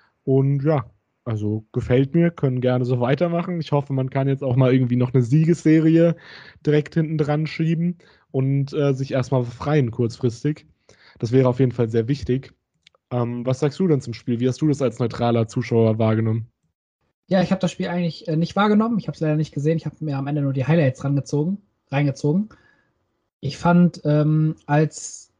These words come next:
Speaker 2: ich auf meinem Ticker die Nachrichten bekommen hab, dass, dass Petersen das drei zu eins gemacht hat, dachte ich nochmal, okay, die Mainzer können jetzt wieder schwächeln. Wir erinnern uns an das Spiel gegen Gladbach, ähm, ob Freiburg da wieder drankommt.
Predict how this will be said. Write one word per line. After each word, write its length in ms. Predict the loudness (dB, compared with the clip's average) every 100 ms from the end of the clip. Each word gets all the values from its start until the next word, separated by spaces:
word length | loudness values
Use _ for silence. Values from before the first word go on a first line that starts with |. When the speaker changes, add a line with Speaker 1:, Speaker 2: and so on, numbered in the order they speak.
| -4
Speaker 2:
ich 320 | -4 -4 -6
auf 120 | -2
meinem 180 | 2 2
Ticker 220 | 2 2
die 120 | 4
Nachrichten 340 | 4 2 0 -2
bekommen 240 | 0 2
hab, 140 | 2
dass, 340 | 0 -4 -6 _ _ -6
dass 200 | -4 -2
Petersen 340 | -2 0 0 0
das 180 | -2
drei 200 | -2 -4
zu 120 | -4 -4
eins 220 | -6 -2
gemacht 240 | -2 0
hat, 180 | -2 -4
dachte 220 | -10 -10
ich 80 | -10
nochmal, 200 | -8 -6
okay, 240 | -6 -4
die 100 | -4
Mainzer 420 | -2 -4 -4 -4 -6 _ _ _ -8
können 380 | -2 0 0 0
jetzt 260 | -2 -4
wieder 140 | -4 -4
schwächeln. 460 | -2 -2 0 0
Wir 100 | 0
erinnern 320 | -2 -4 -4
uns 160 | -6 -8
an 60 | -8
das 100 | -8
Spiel 420 | -4 0 0 -2 _ _ _ _ _ _ _ _
gegen 280 | -4 0 2
Gladbach, 460 | 2 0 -2 -2 -8 _ -20 _ _ _
ähm, 460 | -2 2 2 0 -2 _ _ _
ob 160 | -14 -14 _
Freiburg 300 | -2 -2 0
da 120 | 0
wieder 180 | 0 -2
drankommt. 600 | 0 -2 -2 -4 -4